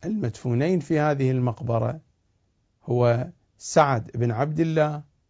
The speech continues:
الأشعري القمي وزكريا بن آدم القمي رضوان الله تعالى عليهم. على أي حال،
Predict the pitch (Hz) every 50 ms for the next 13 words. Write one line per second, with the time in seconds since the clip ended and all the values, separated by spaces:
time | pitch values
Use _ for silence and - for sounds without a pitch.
0 | _ _ _ _ _ _ _ _ _ _ _ _ - 117 113 - - 123 - -
1 | 110 107 120 120 120 120 117 - - _ _ _ _ _ - 117 131 117 - 127
2 | 127 120 117 117 117 113 120 123 - _ _ _ _ _ _ _ _ _ _ _
3 | _ _ _ _ _ _ _ _ _ _ _ _ _ _ _ _ _ _ - 160
4 | 180 - 123 123 123 131 147 151 - _ _ _ _ _ _ - 135 127 113 -
5 | 120 113 127 135 127 123 120 117 - - - 170 - 120 - - 123 120 113 120
6 | 196 202 - - 123 - - - 143 143 143 139 139 135 131 123 117 113 110 117
7 | 113 113 120 123 123 117 107 104 - 98 101 107 107 101 101 95 90 95 104 101
8 | 104 95 101 135 - _ _ _ - - 160 185 190 165 147 131 117 - - 113
9 | 110 117 127